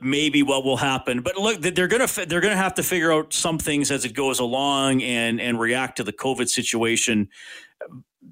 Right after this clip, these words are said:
So it's, it's a maybe for <laughs> families coming into the bubble, but that wouldn't be until later on in the Stanley Cup playoffs. Seven eight zero, four nine six, zero zero six three. We get a break for the news and the weather.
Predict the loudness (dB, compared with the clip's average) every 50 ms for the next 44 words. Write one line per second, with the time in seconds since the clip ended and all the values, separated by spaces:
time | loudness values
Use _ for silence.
0 | -8 -6 -4 -2 0 0 0 0 0 -2 -2 -2 -2 -2 -2 0 0 0 0 2
1 | 2 2 2 0 0 -2 -2 -2 -2 -2 -2 0 0 0 0 0 2 2 2 2
2 | 2 2 2 2 2 2 0 0 -2 -2 -2 -2 -2 -2 -2 -2 -2 -2 -2 -2
3 | -2 -2 -2 -2 -2 -2 -2 -2 -2 -2 -2 -2 -2 -2 -4 -8 -12 -18 -18 -18
4 | -10 -6 -2 0 0 2 2 2 2 2 0 0 0 0 0 0 0 0 0 -2
5 | -4 -6 -4 -2 -2 -2 -2 -2 -2 0 0 0 0 0 0 2 2 2 2 2
6 | 2 0 0 2 2 2 2 0 0 0 0 0 0 0 2 4 4 2 2 2
7 | 2 2 2 0 0 -2 -2 -2 -2 0 0 0 0 0 0 0 0 0 -2 -2
8 | -2 -2 0 0 2 2 2 2 2 0 -2 0 0 2 2 2 2 2 2 0
9 | 0